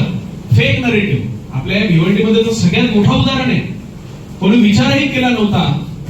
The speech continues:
तेवढा हा फेक नरेटिव्ह आपल्या या भिवंडी मतदारसंघामध्ये झाला आणि त्याचा परिणाम आपल्या या महायुतीच्या उमेदवाराला झाला. ह्याच फेक नरेटिव्ह मध्ये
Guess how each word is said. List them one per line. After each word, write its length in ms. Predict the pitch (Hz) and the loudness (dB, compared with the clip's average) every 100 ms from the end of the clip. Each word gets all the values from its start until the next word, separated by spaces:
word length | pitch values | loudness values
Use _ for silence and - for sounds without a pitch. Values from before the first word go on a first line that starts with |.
| - - - - - | -14 -14 -16 -16 -4
तेवढा 260 | 175 220 285 | 2 2 2
हा 320 | 262 262 240 | 2 2 2
फेक 260 | 226 254 240 | 0 0 0
नरेटिव्ह 400 | 254 240 247 247 | -2 -2 0 -2
आपल्या 300 | 226 226 240 | -2 -2 -2
या 60 | 233 | 0
भिवंडी 340 | 202 214 220 | 2 2 0
मतदारसंघामध्ये 880 | 208 214 214 208 202 202 202 202 202 | -2 -2 -2 -2 0 0 2 2 2
झाला 460 | - 196 180 160 - - | 2 2 2 0 -2 -8
आणि 180 | 160 175 | -6 -4
त्याचा 200 | 180 196 | -4 -2
परिणाम 440 | 180 170 185 208 196 | 0 0 2 2 0
आपल्या 280 | 170 180 | 0 0
या 80 | 185 | 0
महायुतीच्या 580 | 180 156 175 175 180 214 | 2 2 2 2 0 0
उमेदवाराला 500 | 185 143 151 135 127 | 2 2 2 0 0
झाला. 220 | 123 - - - - - - - - | -2 -6 -8 -10 -12 -12 -12 -12 -2
ह्याच 380 | - - 254 - | 2 2 2 2
फेक 220 | 247 247 | 0 0
नरेटिव्ह 460 | 240 233 226 240 220 | 0 0 0 -2 0
मध्ये 360 | 233 269 277 | 0 0 -2